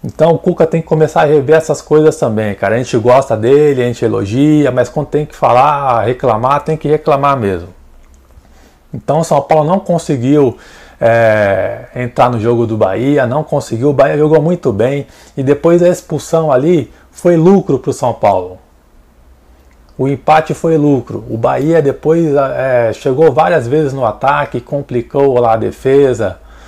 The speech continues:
É, eu tava vendo qualquer hora lá tomar o gol. Sinceramente, essa foi minha, minha visão ali. Qualquer hora a gente ia tomar um gol. Então,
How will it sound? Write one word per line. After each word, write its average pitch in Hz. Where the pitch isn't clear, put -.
É, 143
eu 151
tava 185
vendo 175
qualquer 170
hora 165
lá 160
tomar 165
o 156
gol. 95
Sinceramente, 147
essa 143
foi 151
minha, 127
minha 127
visão 120
ali. 90
Qualquer 143
hora 175
a 180
gente -
ia 170
tomar 160
um 147
gol. 92
Então, 143